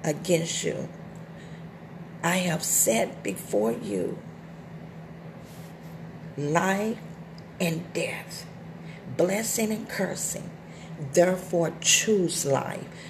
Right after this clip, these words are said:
Choose life, that both you and your seed may live. Choose God. Choose to live a life for God, the life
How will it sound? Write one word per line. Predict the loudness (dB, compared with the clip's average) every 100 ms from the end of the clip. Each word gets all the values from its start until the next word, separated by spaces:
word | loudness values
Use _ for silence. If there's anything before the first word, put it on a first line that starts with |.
| -4
Choose | 2 4 4 2 0
life, | 0 -2 -2 -4 -4 -8 -12 -14 -14 -14 -6
that | 8 8 8 0 4
both | 8 8 4 -6 -16 -14 -8
you | 0 10 12 12 8 0 -8 -2 4
and | 6 6 2 4
your | 6 6
seed | 6 8 8 8 6 4 2 -2 2
may | 8 10 10
live. | 6 4 8 8 8 6 -2 -10 6
Choose | 8 10 8 4 0
God. | 0 -2 -2 -4 -8 -12 -12 -12 -4
Choose | 4 6 6 4
to | 4
live | 4 4 4
a | 2
life | 2 2 0 0
for | -2
God, | -2 -2 -2 -4 -10 -8 -8 -6 0
the |
life | 0 0 0 0